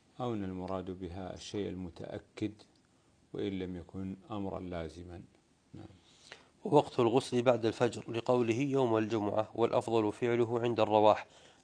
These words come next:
Speaker 2: لأنه أبلغ في المقصود، ولا يصح إلا بنيته لأنه عبادة، فإن اغتسل للجمعة والجنابة أجزأه، وإن اغتسل
Speaker 1: يعني
Speaker 2: ل-،
Speaker 1: بالنية، نعم.
Speaker 2: وإن اغتسل للجنابة وحدها احتمل أن يجزئه لقوله عليه السلام:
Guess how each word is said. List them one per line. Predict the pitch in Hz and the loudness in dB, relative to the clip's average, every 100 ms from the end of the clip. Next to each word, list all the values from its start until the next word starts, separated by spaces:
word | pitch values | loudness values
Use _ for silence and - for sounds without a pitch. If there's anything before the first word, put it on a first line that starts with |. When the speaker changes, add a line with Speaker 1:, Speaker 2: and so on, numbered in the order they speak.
| - | -4
Speaker 2:
لأنه | 127 123 110 117 | 0 0 2 2
أبلغ | 117 110 107 | 2 2 2
في | - | 0
المقصود، | 107 104 - 113 104 - _ _ - | -2 -2 -2 -4 -4 -10 _ _ -2
ولا | 123 123 | 2 4
يصح | 113 - 120 - | 4 0 -6 -6
إلا | 127 131 113 | -4 0 2
بنيته | 110 110 110 107 104 120 123 135 | 4 4 4 2 0 -2 -2 -2
لأنه | 123 123 107 117 | -2 0 2 2
عبادة، | 107 107 104 104 104 - - - _ | 4 6 6 4 -4 -8 -20 -20 _
فإن | - 120 | 0 2
اغتسل | 117 104 131 120 | 2 2 0 0
للجمعة | 120 117 113 127 117 107 - | -2 -2 0 2 2 0 0
والجنابة | 117 113 110 113 120 123 - 160 | 2 2 2 0 0 0 -2 -2
أجزأه، | 147 107 113 113 104 120 - _ _ _ | -2 0 0 0 -2 -2 -4 _ _ _
وإن | 117 117 | 2 4
اغتسل | 101 127 127 113 | 4 0 0 0
Speaker 1:
يعني | 113 | -2
Speaker 2:
ل-، | 101 | -2
Speaker 1:
بالنية، | 98 95 87 80 69 98 | -4 -4 -6 -10 -12 -18
نعم. | - 92 - - - - | -18 -20 -20 -20 -14 0
Speaker 2:
وإن | 127 123 | 4 4
اغتسل | 101 135 117 120 | 4 2 0 0
للجنابة | 113 123 113 117 123 117 110 117 | 2 2 4 6 6 4 2 2
وحدها | 120 - 123 117 131 | 0 2 0 2 0
احتمل | - - 165 123 | -2 -2 2 4
أن | 113 117 | 2 2
يجزئه | 113 113 110 104 104 110 | 2 0 -2 -2 -2 -2
لقوله | - 113 123 113 113 107 | -2 2 4 4 0 0
عليه | 113 110 | 0 0
السلام: | 107 - 110 113 | -2 -2 4 4